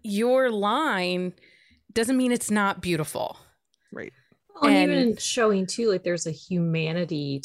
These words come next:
Speaker 3: to, like, those characters. Like, yes, like, they're a monster, but, like, it, like, the Minotaur story, like,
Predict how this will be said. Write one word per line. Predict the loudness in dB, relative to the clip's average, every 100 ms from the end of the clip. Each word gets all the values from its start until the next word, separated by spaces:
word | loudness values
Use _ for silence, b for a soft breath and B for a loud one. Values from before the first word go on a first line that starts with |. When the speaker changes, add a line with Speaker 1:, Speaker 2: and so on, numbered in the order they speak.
| -6
Speaker 3:
to, | -4 -4 -6 -8 _ _
like, | -6 -6 -2
those | -2 -2
characters. | -2 -2 0 -4 -6 -6 -4
Like, | -4 -4 -6 -20 _ -4
yes, | 0 0 0 -2
like, | -2 -2
they're | -2 -4
a |
monster, | -4 -6 -6 -4 -4
but, | -2 -2
like, | -4 -6 -14 _ -8
it, | -8 -4
like, | -4 -4 -8 -2
the | 0
Minotaur | 2 0 -2 0 0
story, | -2 -4 -4 -4
like, | -8